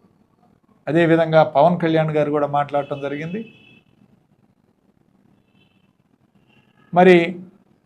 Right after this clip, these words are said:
జగన్మోహన్ రెడ్డి గారు మోసం చేశాడు అమ్మఒడి కింద, నేనైతే అందరికీ ఇస్తాను, ఎంతమంది బిడ్డలు ఉంటే అంతమందికి. అట్లానే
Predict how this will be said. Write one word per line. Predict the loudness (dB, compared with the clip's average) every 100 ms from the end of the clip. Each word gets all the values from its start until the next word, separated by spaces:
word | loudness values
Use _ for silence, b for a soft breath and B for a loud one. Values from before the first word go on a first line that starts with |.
| _ _ _ _ _ _ _ _ _ 0
జగన్మోహన్ | 2 4 4 4
రెడ్డి | 2 2
గారు | 2 2
మోసం | 0 0 -2 -2
చేశాడు | -2 0 -2 -2
అమ్మఒడి | -2 0 2 2 0
కింద, | -8 -8
నేనైతే | -8 -2 0 2 0 0 0 -2 -14 _ _ _ _ _ _ _ _ _ _ -4
అందరికీ | 4 6 8 6
ఇస్తాను, | 4 0 -4 -4 -12 -20 _
ఎంతమంది | -6 -4 -2 -2 -4
బిడ్డలు | -4 -2 -4
ఉంటే | -4 -4
అంతమందికి. | -4 -6 -8 -10 -10 -14 -16 _ _ _ _ -2
అట్లానే | 2 4 2 0 -4